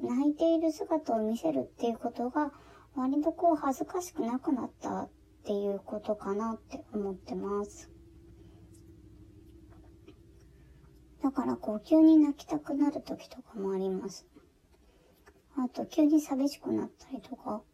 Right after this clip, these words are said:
そういう時もありますね。まあ、そういう時は、あの、泣いてしまってもいいと思いますけれども、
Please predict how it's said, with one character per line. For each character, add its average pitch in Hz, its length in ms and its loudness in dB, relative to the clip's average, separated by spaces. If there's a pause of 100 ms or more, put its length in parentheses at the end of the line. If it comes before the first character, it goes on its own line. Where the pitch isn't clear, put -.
(600)
そ - 220 -4
う - 20 4
い 311 40 4
う 302 40 -6
時 320 260 0
も 254 320 -2
あ 220 120 -8
り 208 80 -2
ま 202 240 -4
す - 160 -12
ね。 202 240 -4 (680)
ま 262 100 0
あ、 - 20 -10
そ 254 220 -4
う 262 80 0
い 269 60 -2
う - 20 -6
時 370 360 -2
は、 392 80 4 (480)
あ 285 80 -4
の、 214 440 -4 (2000)
泣 220 380 2
い 220 60 -2
て - 80 -8
し 254 100 -4
ま 262 160 4
っ 277 60 -2
て - 120 -6
も 226 160 -2
い 226 120 0
い 226 40 -6
と 247 160 -8
思 214 240 -2
い 214 60 -2
ま 247 180 0
す - 140 -4
け 277 140 -2
れ 226 100 -2
ど 208 140 -4
も、 240 240 0